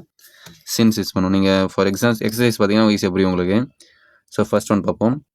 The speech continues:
Ram has been learning French dash two thousand one. இங்க வந்து டூ தௌசண்ட் ஒன் அப்படி சொல்லி கொடுத்துருக்காங்க. So, இதுக்கு வந்து since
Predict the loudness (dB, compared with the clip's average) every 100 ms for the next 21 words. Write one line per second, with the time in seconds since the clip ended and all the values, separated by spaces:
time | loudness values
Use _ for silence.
0 | _ _ _ _ _ _ -10 0 0 0
1 | -4 -10 -2 0 0 0 0 0 -2 2
2 | 2 2 0 0 0 0 -2 -12 _ -4
3 | 2 2 0 -4 -16 -8 -6 -2 -2 -4
4 | -8 -10 _ -20 -20 _ _ _ _ -2
5 | 0 0 2 0 2 0 0 -4 -4 -4
6 | -4 -4 -2 -2 -2 -6 -10 -2 0 2
7 | 2 2 -2 _ _ _ _ _ _ -10
8 | -2 -2 -2